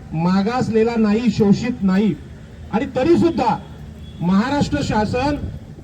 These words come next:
सगळ्या प्रकारचे प्रयत्न करते की मराठ्यांना आरक्षण द्या. जे सर्वेक्षण केलं गेलं ते अगोदरच ठरवलं गेलं की मराठ्यांना मागास ठरवण्यासाठी हे सर्वेक्षण आहे,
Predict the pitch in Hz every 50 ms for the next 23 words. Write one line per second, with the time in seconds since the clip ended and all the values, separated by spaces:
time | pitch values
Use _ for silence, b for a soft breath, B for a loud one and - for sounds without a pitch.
0 | - - - 226 214 214 254 294 320 320 - 262 262 262 277 277 269 - 302 285
1 | 285 - 233 233 254 262 - - 285 226 254 240 226 - 226 226 233 240 233 -
2 | - - - - - - - - 220 247 233 214 208 214 247 254 - - 240 240
3 | 247 247 226 208 196 220 202 - 240 226 226 220 190 202 190 160 - - - -
4 | - - - - - - - - - - 254 285 - - 247 233 240 262 302 311
5 | - - 320 320 302 - 294 285 285 302 302 269 302 302 302 285 240 196 - -
6 | - - - - - - - - - - 247 262 247 240 247 285 302 330 330 311
7 | - - 302 302 294 302 294 269 285 285 277 277 247 180 - - - - - -
8 | - - - 269 269 240 226 233 247 285 285 202 247 269 269 262 285 285 277 254
9 | 226 220 214 226 226 226 262 269 277 262 - - 208 226 226 247 247 254 254 262
10 | 262 254 - 240 233 233 302 311 302 - 254 247 226 214 196 - - 170 135 110